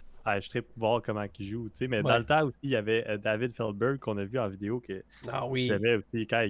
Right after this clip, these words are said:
Speaker 1: quand il était bon, là, David Feldberg. Là, ça, c'est comme le plus, euh, old school que je me rappelle avec, euh, mettons, Michael Johansson, que des fois on voit.
Speaker 2: Il était encore là en
Speaker 1: Euh,
Speaker 2: fin de semaine, hein ?
Speaker 1: <laughs> Oui, ben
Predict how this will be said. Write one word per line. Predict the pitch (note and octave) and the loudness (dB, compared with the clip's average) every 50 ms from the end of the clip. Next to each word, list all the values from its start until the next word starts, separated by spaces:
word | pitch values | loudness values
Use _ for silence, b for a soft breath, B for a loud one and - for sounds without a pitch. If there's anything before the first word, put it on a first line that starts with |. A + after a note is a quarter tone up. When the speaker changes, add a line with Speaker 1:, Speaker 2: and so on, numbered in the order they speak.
| - | 0
Speaker 1:
quand | - A#2 | -2 -2
il | A2 | -2
était | G2 - G2 F#2 | -2 -6 -10 -10
bon, | G2+ A2+ A2+ A2 G#2+ | -6 -4 -4 -4 -2
là, | G#2 G#2 G2+ | -4 -4 -4
David | G2 G2 G2 F#2+ G#2 G#2 - - | -4 -4 -4 -4 -6 -8 -6 -4
Feldberg. | A2 G#2 G2 G2 A2 A#2 A#2 - | -2 -2 0 0 0 0 0 0
Là, | - A2 | -2 -2
ça, | G2+ - C3 | -2 0 -2
c'est | A#2+ - A2+ G2+ G2 | 0 0 0 -2 0
comme | - - A2+ G#2+ G#2+ | 0 0 0 2 2
le | G#2+ G#2 | 0 0
plus, | - - - C3 C3 B2 - - - | 0 0 0 0 0 0 -2 -4 -2
euh, | A2 G#2+ G#2 G2 F#2 - b b b b b _ - - | 0 0 0 0 -2 -6 b b b b b _ -2 0
old | A#2 A2 G#2 - - | 0 0 0 0 0
school | - C3 B2 | 0 2 2
que | A#2+ - A2+ | 2 0 0
je | G2 - A2 | 0 0 -2
me | G#2 G#2 | -2 -2
rappelle | G2 F#2+ F2+ - A#2 A#2 | 0 -2 -2 -2 -4 -4
avec, | G#2+ F#2+ F#2 G2 G2 - - | -4 -4 -4 -6 -8 -8 -8
euh, | - F#2+ F#2 | -10 -8 -8
mettons, | G2 F#2+ - G#2+ G#2 G#2 | -8 -6 -6 -6 -4 -4
Michael | G2+ G#2+ G#2+ G#2 - - A2+ G#2 | -2 -2 -2 -2 0 0 0 0
Johansson, | G2+ G#2 G#2+ G2+ F#2+ F#2+ - - A#2+ A#2 A2+ G#2+ | 0 -2 -2 -2 -2 -4 -4 -4 -4 -4 -4 -6
que | - | -6
des | G2 G2+ G2+ | -4 -4 -4
fois | F#2+ - A#2 A2 G#2 | -4 0 0 0 2
on | G2+ | 0
voit. | G2 - A2 G#2+ G#2+ A2 A2+ A2+ - _ - - | 0 0 0 2 2 2 2 0 -4 _ -6 -4
Speaker 2:
Il | D#3+ | -2
était | F3+ - G#3+ D#4+ | 0 2 4 4
encore | F4 D4+ - D#3 D#3 G#3 | 4 4 6 6 6 6
là | D#4 | 6
en | F4 | 4
Speaker 1:
Euh, | - | 4
Speaker 2:
fin | - C3 | 4 4
de | - | 4
semaine, | - C3+ F#3 C4+ B3 C#3+ C#3+ | 4 2 4 4 4 4 2
hein ? | B3+ C4 - _ _ _ _ _ _ _ _ _ _ _ - | -2 -4 -8 _ _ _ _ _ _ _ _ _ _ _ -6
Speaker 1:
<laughs> | - A#2+ A#2 A#2 | -4 -4 -2 0
Oui, | A2 G#2 B2+ E4 F#4 C#4 C#3+ A#2+ | 2 4 6 6 6 4 4 2
ben | A2+ | 2